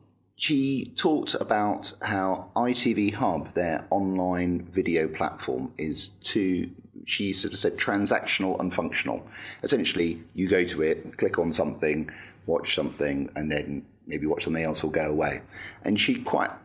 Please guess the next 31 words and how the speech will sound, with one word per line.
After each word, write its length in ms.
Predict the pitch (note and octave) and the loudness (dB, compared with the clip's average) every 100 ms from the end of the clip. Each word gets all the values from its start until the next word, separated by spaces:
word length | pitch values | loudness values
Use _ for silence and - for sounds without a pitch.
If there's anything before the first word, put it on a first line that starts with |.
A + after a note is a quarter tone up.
| - | -4
understandably 840 | G#2+ G2+ - G#2+ G2 F2+ F2 E2 D#2 | 0 0 2 2 2 0 0 0 0
sees 640 | - B2+ D#2+ D2+ D2 - - - | 2 2 4 0 -2 -6 -12 -8
that 320 | - E2 - - _ _ _ _ _ _ _ - | 0 0 0 -8 _ _ _ _ _ _ _ 0
Netflix, 760 | A2+ A#2 - G2+ F2+ - - - | 2 2 4 2 2 -2 -6 -4
Amazon, 640 | G#2 G2 F2+ F2 E2+ E2+ - - _ _ | 0 0 2 2 2 -4 -8 -20 _ _
YouTube, 560 | G#2 G#2 - F#2 E2 D2+ - - - | 0 2 4 2 2 -2 -14 -16 0
all 120 | C#3+ | 4
these 240 | C#3 G#2 - - | 4 4 0 0
online 500 | B2 A#2+ G#2 F#2+ F2+ | 2 4 4 4 2
platforms 500 | E2 A2 - D#2+ D#2+ | 2 0 0 -2 0
have 360 | F#2+ F#2 - - - | 0 0 -2 -4 0
absolutely 400 | C3+ C#3 - - | 0 0 0 0
stolen 360 | - A2 F#2 F#2 | 2 2 2 2
a 20 | |
march 320 | F#2 F2 - | 2 2 2
on 60 | F#2 | 0
all 100 | F2+ | 0
broadcasters. 680 | F2+ F2+ - D#2+ D2 - - - - - | 2 2 2 -2 0 -4 -4 -8 -10 -6
And 120 | - G#2+ | 0 2
I 140 | D3+ | 2
T 160 | D3+ B2 | 2 2
V, 240 | G#2+ F2 | 4 4
which 360 | D#2 - - - | 2 0 -2 0
gets 300 | F2+ - - | 0 0 2
over 220 | G2+ F#2+ | 4 4
forty 320 | F2 G2 F2+ | 2 2 0
percent 440 | - - F2 D#2+ D2+ | -2 0 0 2 0
of 220 | D#2+ - - - - - | -2 -2 -14 -20 -18 0
T 160 | D3+ | 4
V 120 | A#2+ F2 | 6 6
advertising, 720 | D2+ - D2+ D2 C#2+ C#2 | 4 0 0 0 0 -2